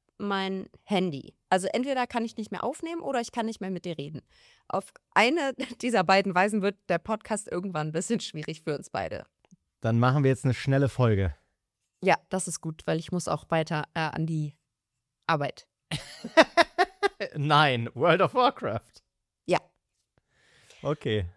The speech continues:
Speaker 2: na warum denn nicht? Was spielst du?
Speaker 1: Ich spiele einen, äh, Magier, äh, G-, Gnom. Ja, ich immer einen Magier-Gnom spiele. Seit ich zwölf Jahre alt bin,
Speaker 2: Und, und wie ist das
Speaker 1: spiele ich
Speaker 2: Add-on?
Speaker 1: einen, <laughs> spiele ich einen Magier-Gnom.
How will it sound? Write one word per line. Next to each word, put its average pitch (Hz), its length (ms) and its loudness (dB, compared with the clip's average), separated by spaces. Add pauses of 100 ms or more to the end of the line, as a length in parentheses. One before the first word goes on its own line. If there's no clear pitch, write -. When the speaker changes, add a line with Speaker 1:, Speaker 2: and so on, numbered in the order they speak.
(140)
Speaker 2:
na 123 200 -4
warum 120 280 0
denn 110 140 -2
nicht? 95 200 -4
Was 127 120 0
spielst - 320 -2
du? 247 160 0 (680)
Speaker 1:
Ich - 340 -6
spiele 196 360 2
einen, 165 340 0
äh, 175 240 -2
Magier, 160 580 -2 (880)
äh, 180 200 -2
G-, 175 280 -4
Gnom. 160 580 -4 (420)
Ja, 190 80 -12
ich 180 180 -16
immer 202 140 -4
einen 160 140 -6
Magier-Gnom 151 560 -10
spiele. 139 400 -16 (520)
Seit 302 220 2
ich 311 120 -6
zwölf 254 300 4
Jahre 233 260 8
alt 208 220 2
bin, 185 140 2
Speaker 2:
Und, 196 180 -4
und 117 160 0
wie 123 60 6
ist 120 140 4
das - 80 0
Speaker 1:
spiele 202 160 2
ich 139 120 0
Speaker 2:
Add-on? 151 100 6 (120)
Speaker 1:
einen, 185 100 -4 (200)
<laughs> - 240 -2
spiele 247 300 0
ich 254 220 -2
einen 170 200 2
Magier-Gnom. 165 680 0